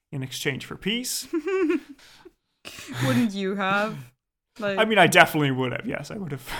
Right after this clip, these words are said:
Speaker 1: <laughs> I would have been like, "Alexander, please, I'll take the satrap job, please. I have, like, twenty-five subjects that are trying to murder me."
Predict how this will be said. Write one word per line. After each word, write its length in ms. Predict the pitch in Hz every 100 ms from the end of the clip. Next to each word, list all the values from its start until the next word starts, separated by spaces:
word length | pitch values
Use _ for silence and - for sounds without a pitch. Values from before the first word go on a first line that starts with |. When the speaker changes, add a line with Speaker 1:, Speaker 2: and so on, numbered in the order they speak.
| - - 147
Speaker 1:
<laughs> 300 | - _ -
I 40 | 190 - - - 156
would 80 | 160
have 80 | 151
been 120 | 160
like, 140 | 139 160
"Alexander, 440 | 156 143 151 156
please, 540 | - 165 156 147 127 -
I'll 80 | 160
take 200 | 170 185
the 100 | 165
satrap 580 | - 156 151 151 139 -
job, 340 | 156 131 123
please. 560 | - 160 151 143 - - _ _ _ _ _ _ _ _ -
I 120 | 160
have, 160 | 156
like, 200 | 156 147
twenty-five 680 | - 175 156 151 156 139 135
subjects 460 | - 147 135 143 -
that 60 | 143
are 80 |
trying 220 | 135 139 131
to 80 | 131
murder 340 | 123 123 120
me." 320 | 123 - -